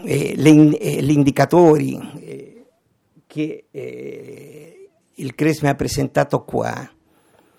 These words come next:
sono in certo modo ancora espressione di una potenzialità,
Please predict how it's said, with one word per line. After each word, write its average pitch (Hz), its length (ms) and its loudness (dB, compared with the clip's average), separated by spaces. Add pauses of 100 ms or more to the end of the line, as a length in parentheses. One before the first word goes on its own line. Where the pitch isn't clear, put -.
(640)
sono 202 480 8
in 180 160 6
certo - 360 8
modo 185 300 6
ancora 143 680 0 (640)
espressione 185 760 4
di 156 80 2
una 160 200 6
potenzialità, 135 1120 0